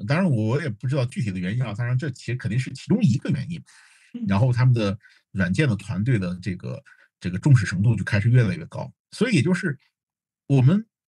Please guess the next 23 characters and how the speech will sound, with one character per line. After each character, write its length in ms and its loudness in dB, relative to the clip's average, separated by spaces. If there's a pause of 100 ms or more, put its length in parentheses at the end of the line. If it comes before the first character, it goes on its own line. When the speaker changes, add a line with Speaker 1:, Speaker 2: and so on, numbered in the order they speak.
(140)
Speaker 1:
不 160 2
要 380 0
再 180 -2
去 160 -6
单 360 -6
独 220 -8
地 60 -4
去 140 -8
衡 300 -4
量 260 -6 (160)
硬 280 2
件 280 0
的 260 -4 (280)
这 160 -4
些 300 0 (120)
成 300 2
本、 360 -6
价 300 2
值， 480 0 (340)
或 120 -2
者 80 2
说 360 -2 (120)
能， 260 -2